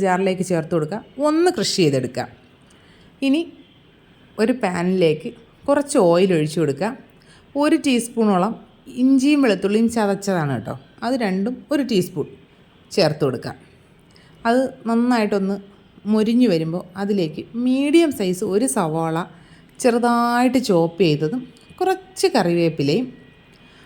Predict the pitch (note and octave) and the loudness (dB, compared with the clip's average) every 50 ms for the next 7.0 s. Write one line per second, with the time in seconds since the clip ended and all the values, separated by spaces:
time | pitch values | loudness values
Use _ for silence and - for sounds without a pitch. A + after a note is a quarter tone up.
0 | _ - - - E4 F4 E4+ E4+ A#3 F#3+ - - F3 D#3+ D3+ D3 C#3 D3+ - - | _ -10 0 2 6 6 6 4 4 -2 0 -2 -2 0 0 -2 -2 -4 -8 -4
1 | - A3+ A#3 A#3+ A#3+ A3+ G3+ F3+ F#3 G3+ A3 A#3 B3 B3+ C4+ B3+ A#3 F#3+ F3+ F3 | -4 -2 -2 0 0 0 2 2 2 0 0 2 2 2 4 4 2 2 2 0
2 | F#3 F3+ A#3+ B3+ C4 B3 A#3 G#3 G3 E3+ - F3+ F3 F3 E3+ D#3+ D3 C#3+ D3 D#3+ | 0 0 0 2 2 2 2 2 0 -2 -2 -2 -2 0 0 0 0 -2 -2 -2
3 | G3+ G#3 C#4 C#4+ C#4 - - - A#3+ B3 B3 B3+ B3 B3 B3 A#3+ G#3+ G#3 G#3 G#3 | -2 -2 -2 -4 -4 -8 -10 -6 -4 -4 -2 -2 -2 -2 0 0 0 2 2 2
4 | G3 F#3 F#3 F3+ F3+ D#3+ D#3 D#3 D#3+ D#3 C#3+ C#3+ D3+ D3 E3 F3+ F#3 F#3+ F#3+ F#3+ | 2 0 0 0 0 0 0 0 -2 -2 -2 -2 -6 -6 -4 -2 -2 -2 -2 -2
5 | G#3+ G3+ G3 F#3 F3+ F3+ F#3+ G3+ F#3+ F3+ F3 F3+ F#3+ F#3+ G3+ G3 F3+ F3+ A3+ C4 | -2 0 0 2 2 2 0 0 0 -2 -2 -2 0 0 0 0 0 -2 -2 -4
6 | - - - - - - - - _ _ _ _ _ _ _ _ _ - A#3 A#3 | -6 -10 -18 -20 -20 -20 -20 -20 _ _ _ _ _ _ _ _ _ 4 6 6